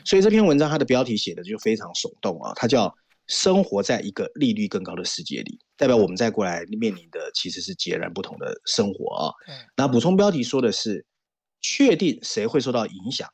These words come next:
Speaker 1: 以及会怎么受到影响，其实非常复杂。文章一开始啊，他就说，谁会承担通货膨胀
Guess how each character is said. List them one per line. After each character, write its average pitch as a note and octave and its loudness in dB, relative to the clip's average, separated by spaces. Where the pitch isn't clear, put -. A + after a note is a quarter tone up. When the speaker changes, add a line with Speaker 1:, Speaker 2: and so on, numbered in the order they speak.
Speaker 1:
以 A2+ -4
及 A2+ -2
会 - 2
怎 - -2
么 G2 -8
受 B2+ 4
到 A#2 4
影 F#2 -10
响， - -6
其 - -6
实 G#2+ -4
非 G#2+ 2
常 F2+ -8
复 - -12
杂。 - -6
文 C#3 6
章 G3+ 6
一 - 6
开 G3 4
始 - -4
啊， - -6
他 - -4
就 A#2+ 4
说， G2 -4
谁 D3+ 4
会 G3+ 6
承 A2+ -2
担 C3 -2
通 C#3 -4
货 C#3 -4
膨 G2 -8
胀 G#2+ 0